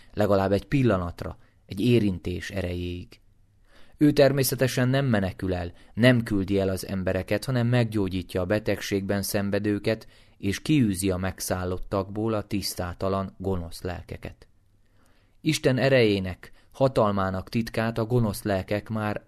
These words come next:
megérzik. A nép számára viszont csak fokozatosan tárul fel személye és származása.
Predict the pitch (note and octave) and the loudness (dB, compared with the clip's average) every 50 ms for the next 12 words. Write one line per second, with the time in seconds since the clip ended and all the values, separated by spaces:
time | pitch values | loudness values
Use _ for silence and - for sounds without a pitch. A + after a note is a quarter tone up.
0 | _ _ - G#2 G#2 F#2+ F#2+ F2+ F2 E2 F2 E2+ F2 E2 - - - - - _ | _ _ -4 -4 -4 -4 -4 -6 -8 -8 -8 -10 -12 -12 -14 -16 -20 -20 -20 _
1 | _ _ _ _ _ _ _ _ _ _ _ - A2+ C3+ D#3 D#3+ D#3 - - D3 | _ _ _ _ _ _ _ _ _ _ _ -2 0 0 0 0 0 0 0 0
2 | C#3+ C#3+ C3+ B2+ A#2+ A#2 A2+ C3+ C3+ - - C3 A#2 G#2 F#2+ - - - - - | 2 2 2 2 2 2 2 2 0 0 0 0 0 0 -2 -6 -10 -20 -20 -20
3 | - - - - - A#2+ G#2 - - - E3+ D#3+ - A#2+ G#2 F#2+ F#2+ - G2 F2+ | -20 -20 -20 -8 -4 -2 -2 -2 -2 0 0 0 2 0 0 0 0 -2 -4 -6
4 | - - F2+ F2+ E2 - F#2+ F2+ F2+ F2 F2 F2+ E2+ - - F2+ F2 E2+ - - | -6 -6 -6 -6 -4 -2 -2 -2 -2 -2 -4 -4 -4 -6 -6 -6 -6 -4 -4 -2
5 | G2+ F#2+ F#2 F#2+ F#2 F#2+ G2 A2 B2 B2 A2+ G#2+ G#2+ - - - - - - F2+ | -2 -2 -2 -2 -2 0 0 0 0 0 -2 -4 -6 -8 -10 -10 -8 -6 -6 -6
6 | E2+ D#2+ E2 E2+ E2+ - F2 E2+ E2+ - - F#2+ F2+ - | -6 -8 -10 -10 -8 -8 -8 -8 -10 -10 -10 -10 -10 -12